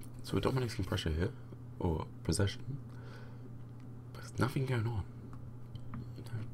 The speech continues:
Darmstadt are playing. Darmstadt are playing hard to get, hard to play, play against, hard to break down. Gustavo,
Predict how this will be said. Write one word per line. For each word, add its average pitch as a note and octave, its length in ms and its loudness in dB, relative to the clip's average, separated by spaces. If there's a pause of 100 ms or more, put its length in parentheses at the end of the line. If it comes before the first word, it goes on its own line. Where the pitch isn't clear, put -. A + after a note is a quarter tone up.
Darmstadt C3 440 2
are - 40 2
playing. F#2+ 380 2 (2000)
Darmstadt F#3+ 320 8
are - 20 2
playing C#3+ 200 8
hard B2+ 180 6
to C3+ 60 6
get, B2+ 160 6 (400)
hard - 220 6
to A#2 80 6
play, A#2 240 4 (120)
play A2 160 6
against, - 420 0 (840)
hard - 180 2
to - 60 -2
break - 160 6
down. F2+ 180 8
Gustavo, F2 460 6